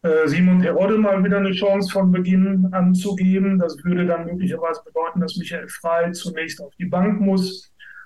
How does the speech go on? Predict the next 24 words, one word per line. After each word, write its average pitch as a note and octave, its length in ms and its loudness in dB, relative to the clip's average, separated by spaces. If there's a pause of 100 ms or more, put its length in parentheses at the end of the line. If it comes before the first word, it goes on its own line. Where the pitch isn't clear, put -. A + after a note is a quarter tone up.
Und A#3 140 2
ich B3 100 2
kann G#3 140 2
mir G3+ 140 0
vorstellen, G3 400 2
dass F#3 160 2
er G3+ 100 2
auch E3 120 -2
im F3 80 -2
Mittelfeld F#3 500 2
das F#3 140 0
ein F#3 260 2
oder F3+ 240 2
andere F3+ 260 2
macht. F3+ 500 -2
Ähm, E3+ 520 -4 (420)
Dominik F3 380 2
Drexler F3+ 460 0
wäre F3 160 0
vielleicht F3 360 0
mal F3 200 0
wieder D#3+ 180 0
so D#3 240 -2
ein D3+ 140 -18